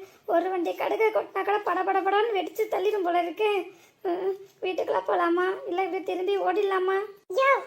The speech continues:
Speaker 2: யோ மச்சான், இங்க வாயா.
Speaker 1: யாரு? அ, யாரை கூப்பிடுறீங்க நீங்க? தெரிஞ்சுக்கலாமா?
Speaker 2: உன்னை தாயா, ஒழுங்கு மரியாதை இங்க உள்ள வந்துரு. அப்படியே ஓடணும்னு நீ மட்டும் நினைச்சேன்னு வச்சுக்கோயேன், திரும்பி இந்த வீட்டு பக்கம் வந்துடாத.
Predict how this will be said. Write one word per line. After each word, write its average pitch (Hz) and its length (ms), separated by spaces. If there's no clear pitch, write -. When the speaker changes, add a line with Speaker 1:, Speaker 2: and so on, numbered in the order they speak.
Speaker 2:
யோ 453 200
மச்சான், 480 380
இங்க 403 160
வாயா. 523 320
Speaker 1:
யாரு? 415 360
அ, 349 80
யாரை 359 380
கூப்பிடுறீங்க 359 420
நீங்க? 359 220
தெரிஞ்சுக்கலாமா? 370 580
Speaker 2:
உன்னை 440 240
தாயா, 392 300
ஒழுங்கு 466 320
மரியாதை 453 300
இங்க 392 180
உள்ள 440 280
வந்துரு. 370 340
அப்படியே 415 400
ஓடணும்னு 480 440
நீ 415 120
மட்டும் 415 340
நினைச்சேன்னு 466 440
வச்சுக்கோயேன், 440 680
திரும்பி 508 360
இந்த 392 160
வீட்டு 494 320
பக்கம் 415 360
வந்துடாத. 415 460